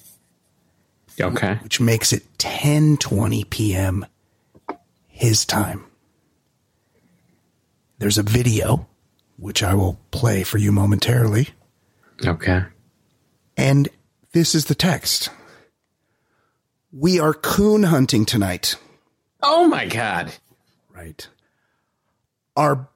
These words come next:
Speaker 2: best, best dog, Fancy, is on the job. No relation that I know of, Brian." He also sent me a picture of a,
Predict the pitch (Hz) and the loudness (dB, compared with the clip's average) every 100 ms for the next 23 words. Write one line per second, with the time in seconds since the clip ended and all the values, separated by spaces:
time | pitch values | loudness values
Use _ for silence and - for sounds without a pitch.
0 | - 175 208 233 - 202 _ 175 170 175 | -2 0 0 -2 -8 -12 _ 0 0 -2
1 | 143 165 151 147 147 147 - _ _ _ | -4 0 2 4 2 -2 -14 _ _ _
2 | _ _ _ _ _ _ _ _ _ - | _ _ _ _ _ _ _ _ _ -16
3 | - 214 214 214 - - 113 95 131 123 | -6 -2 0 0 -2 0 0 0 -4 -4
4 | - 143 151 156 151 170 180 175 104 98 | 0 2 4 2 0 0 2 2 0 -4
5 | - _ _ _ _ _ _ _ _ _ | -18 _ _ _ _ _ _ _ _ _
6 | _ _ 117 107 147 151 147 143 151 - | _ _ -4 0 2 2 2 2 2 2
7 | 131 120 117 117 123 123 101 - 92 92 | 2 4 2 2 2 2 0 -4 -2 -2
8 | 92 110 - _ _ _ _ _ _ _ | -2 -4 -6 _ _ _ _ _ _ _
9 | _ _ _ _ _ _ _ _ _ _ | _ _ _ _ _ _ _ _ _ _
10 | _ - - - - - - - _ _ | _ -16 -16 -16 -20 -20 -20 -20 _ _
11 | _ _ _ _ - 151 135 139 143 170 | _ _ _ _ -4 0 2 2 2 0
12 | - 156 151 151 - 143 - 151 160 127 | 2 0 2 2 2 -2 0 0 0 2
13 | 147 143 135 139 143 | 0 0 0 2 2